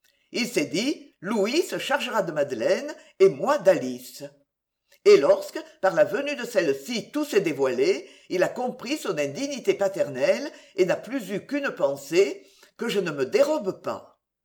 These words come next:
Il s'est vu à ma merci et c'est son châtiment. Et c'est ce qui rend cette fin si tragique. En le regardant partir, il m'est apparu que c'est surtout le fait de laisser derrière soi,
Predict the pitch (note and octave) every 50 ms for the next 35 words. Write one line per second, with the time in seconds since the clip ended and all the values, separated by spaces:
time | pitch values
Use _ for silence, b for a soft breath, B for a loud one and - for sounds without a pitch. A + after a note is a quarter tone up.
0 | _ _ _ _ _ _ _ _ - F#3+ F#3+ G3 - - C#4 - F3+ C#4+ D#4+ C#4+
1 | A#3 G3+ F3+ D#3+ C#3 C#3 - - - - E3+ G#3+ C#4 D#4 - - - _ - F3+
2 | F3 - - G#3+ C#4 D#4 - - D#3+ D3+ - B3 B3+ - - F#3 C#3+ B2+ A#2 A2+
3 | A2 A#2 C#3 - _ _ _ _ _ _ _ _ _ _ _ _ _ _ _ G3
4 | G#3 G3+ G#3 - F#3+ A#3+ D#4 D#4 - - - G#3+ G3+ F#3 F#3+ F#3 - E3+ C3+ -
5 | - - - - A3 C#4 C#4+ C#4 - - D4 D4 - - F3+ D#3+ D3 B2+ C3 B2
6 | A#2+ A#2+ - _ - - - - - _ _ _ _ _ _ _ _ _ _ _
7 | _ _ _ _ _ _ _ _ _ _ _ _ _ _ - E3+ F#3 E3 - -
8 | C4+ D#4 D#4+ D4 A3+ C4 A3 E3+ F3+ C#3+ - - - - E3+ G3 - - B B
9 | B B B B B G#3+ B3 G#3 F#3 F3+ F3 - B3+ C4 C4 A#3 F3 - D#3+ E3
10 | G3 B3+ D4 - B3+ - F3 C#3+ - B3 A#3+ - - D4 A#3+ F3 - - - G#3+
11 | A3 G3+ - - C3 C#3+ D#3+ D#3+ - E3+ C3+ - G3+ D4 D4+ B3+ F#3+ F#3 F3 -
12 | - F#3+ G#3 G#3+ F3+ D3